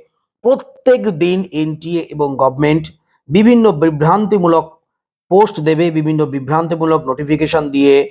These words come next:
স্টুডেন্টদের কিন্তু টোটাল কনফিউজ করে দেবে, তারা পড়াশোনা যেন করতে না পারে। আমি তোমাদের বলছি,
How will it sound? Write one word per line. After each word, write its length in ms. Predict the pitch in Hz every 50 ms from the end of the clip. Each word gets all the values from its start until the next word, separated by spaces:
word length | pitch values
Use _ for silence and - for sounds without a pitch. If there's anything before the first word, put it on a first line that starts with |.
| _ _ _ _ _ -
স্টুডেন্টদের 680 | - - - 214 226 202 240 226 214 180 165 185 165 156
কিন্তু 280 | 165 165 160 156 160
টোটাল 360 | 156 156 147 147 143 139 143
কনফিউজ 500 | 143 139 139 143 147 - - 190 190 -
করে 220 | - - 165 160 156
দেবে, 200 | 151 156 165 180
তারা 220 | 175 147 135 147
পড়াশোনা 460 | 139 - 127 127 135 127 - 147 147
যেন 200 | 143 135 143 151
করতে 340 | 160 160 156 156 156 - 147
না 80 | 139 131
পারে। 180 | - - 123
আমি 260 | 117 131 160 190 226 214
তোমাদের 360 | 226 220 214 196 185 175 160
বলছি, 320 | 143 147 135 127 - -